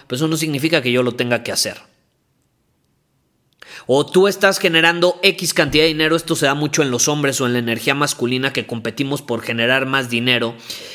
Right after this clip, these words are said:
y se vuelve al principio un juego y es divertido, pero llega un punto donde te puede generar ansiedad y esa persona está generando más dinero que yo, pero ¿cómo?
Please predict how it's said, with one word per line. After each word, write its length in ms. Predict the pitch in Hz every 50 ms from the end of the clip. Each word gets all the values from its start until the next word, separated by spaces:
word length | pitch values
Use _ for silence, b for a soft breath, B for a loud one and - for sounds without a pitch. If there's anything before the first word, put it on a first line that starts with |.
| B
y 80 | B 120
se 100 | 107 127
vuelve 460 | 127 151 156 160 151 170 165 160 - -
al 140 | 143 135 123
principio 480 | 131 127 127 113 151 156 - 156 160
un 80 | 143 127
juego 380 | - - 170 160 147 135 147 147
y 120 | 139 143
es 100 | 147 139
divertido, 460 | 143 139 131 120 113 - 151 151 151
pero 140 | 151 131 120
llega 200 | 127 147 151 151
un 100 | 151 135
punto 220 | 135 147 143 143
donde 160 | 143 135 120 110
te 100 | 113 113
puede 220 | 113 135 135 127
generar 420 | - 123 120 120 123 131 131 135
ansiedad 580 | 135 131 123 - 123 113 117 131 139 135 127 B B B B B B
y 120 | B 135 143
esa 220 | 143 156 151 -
persona 300 | 139 123 - - 156 160
está 180 | 151 - 156 143
generando 400 | - 143 135 131 135 139 139 135
más 220 | 139 139 135 127
dinero 380 | 127 127 131 135 135 131 127 127
que 120 | 123 113
yo, 360 | 117 135 139 139 160 160 B B B B B B B B B B B B B B B _ _ -
pero 240 | 120 113 107 -
¿cómo? 840 | - 156 165 165 151 123 117 147 180 180 - _ _ _ _ _